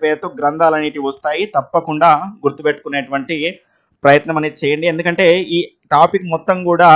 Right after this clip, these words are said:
జ్ఞానానికి సంబంధించినటువంటి అంశంగానే మనం చెప్పుకోవచ్చు. కాబట్టి ఒకటికి పది సార్లు చదవాల్సిందే, ఆ రకంగా చదివితేనే గుర్తుండేటువంటి టాపిక్స్ అండి ఇవన్నీ కూడా. తర్వాత పదమూడవ క్వశ్చన్,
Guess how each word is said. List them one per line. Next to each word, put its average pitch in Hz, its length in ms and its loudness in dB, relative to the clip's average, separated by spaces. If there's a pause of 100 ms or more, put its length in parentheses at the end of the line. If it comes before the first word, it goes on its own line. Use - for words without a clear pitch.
(180)
జ్ఞానానికి 165 640 0
సంబంధించినటువంటి 151 840 -8
అంశంగానే 147 520 -2
మనం 143 220 -4
చెప్పుకోవచ్చు. 143 460 -4
కాబట్టి 143 320 0 (260)
ఒకటికి 160 440 -6 (500)
పది 147 200 4
సార్లు 165 260 4
చదవాల్సిందే, 147 640 2 (300)
ఆ - 100 4
రకంగా 151 300 -4 (100)
చదివితేనే 156 540 -6
గుర్తుండేటువంటి 139 760 -4
టాపిక్స్ 131 380 -2
అండి 120 240 -4
ఇవన్నీ 123 360 -6
కూడా. 101 160 -6 (1500)
తర్వాత 151 320 6 (460)
పదమూడవ 175 500 6
క్వశ్చన్, 208 320 0